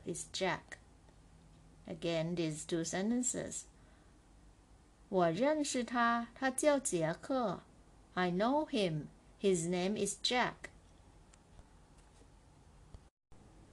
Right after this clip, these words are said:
Next two sentences. The same boy saying, "我也认识他，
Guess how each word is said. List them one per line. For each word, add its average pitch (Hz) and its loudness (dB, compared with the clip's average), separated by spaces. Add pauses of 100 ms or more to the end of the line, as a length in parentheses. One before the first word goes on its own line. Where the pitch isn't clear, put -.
(720)
Next 190 -4
two 190 2
sentences. 240 0 (680)
The 180 2
same 180 0
boy 165 4
saying, 185 2 (920)
"我 220 6
也 226 4
认 208 4
识 220 -2
他， 226 2